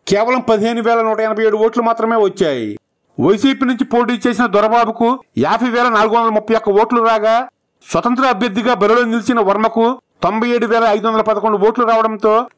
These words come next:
కూటమి వైసీపీ పైన నలభై ఏడు వేల ఎనభై ఓట్లతో గెలిచారు.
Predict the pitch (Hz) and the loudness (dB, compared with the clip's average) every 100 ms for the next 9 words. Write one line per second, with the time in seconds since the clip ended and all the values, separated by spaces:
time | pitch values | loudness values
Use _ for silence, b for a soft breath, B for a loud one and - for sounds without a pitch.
0 | - 175 220 262 269 220 226 269 254 262 | -4 0 0 2 2 2 2 2 2 0
1 | 247 247 220 214 226 233 226 233 226 208 | 0 0 0 0 0 0 0 0 0 0
2 | 208 202 214 220 226 220 190 165 170 131 | 0 2 2 0 -4 0 -2 0 0 0
3 | 104 | -4